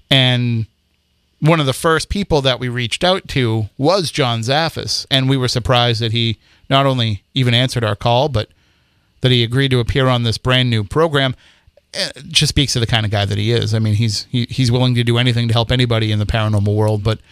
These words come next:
you know, I didn't know what to expect. But in the conversations that I had with him, I had asked him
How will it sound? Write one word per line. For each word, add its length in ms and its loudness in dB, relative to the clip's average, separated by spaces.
you 80 0
know, 100 2
I 120 2
didn't 160 -2
know 60 -4
what 140 -2
to 80 -4
expect. 400 -4
But 180 -2
in 160 2
the 80 2
conversations 760 0
that 100 0
I 80 2
had 240 0
with 120 2
him, 260 -2
I 140 2
had 160 0
asked 320 0
him 380 -2